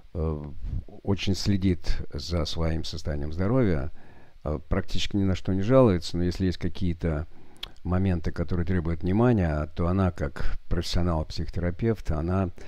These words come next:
она, она понимает, что, ну, при-, приведу ана-, аналогию всем понятную. Если вы, э, купили уникальный автомобиль, э, в штучного изготовления,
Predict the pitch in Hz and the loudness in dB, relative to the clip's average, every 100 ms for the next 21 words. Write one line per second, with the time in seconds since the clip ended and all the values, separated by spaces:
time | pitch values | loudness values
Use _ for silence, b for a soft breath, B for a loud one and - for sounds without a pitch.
0 | B - 90 98 82 - 98 - 107 107 | B -4 0 0 -2 -2 0 4 4 4
1 | 95 - - 101 101 - - - - - | 2 0 -4 0 0 0 -6 -8 -6 -6
2 | - - - - 80 - 104 - - - | -6 -8 -6 -8 -8 0 0 0 -8 -6
3 | - 101 110 110 104 104 101 101 104 98 | 0 2 4 4 4 4 4 4 4 2
4 | 87 - 92 80 90 87 73 65 76 - | 2 2 0 2 2 2 0 0 -2 0
5 | 92 101 90 B B B B B B B | 2 4 4 B B B B B B B
6 | B B B B - - - - 87 87 | B B B B -12 -14 -14 -2 2 2
7 | - 107 - 110 95 85 76 78 87 98 | 4 2 4 4 6 4 2 2 2 2
8 | 104 - 101 82 80 87 - 95 101 120 | 4 6 6 4 4 4 4 4 4 6
9 | 135 127 B B - - 78 80 - - | 6 6 B B -2 -2 -2 10 12 12
10 | - - - 117 98 - 78 82 85 90 | 10 0 4 4 4 0 0 0 0 0
11 | 92 98 113 98 69 | 2 4 4 4 0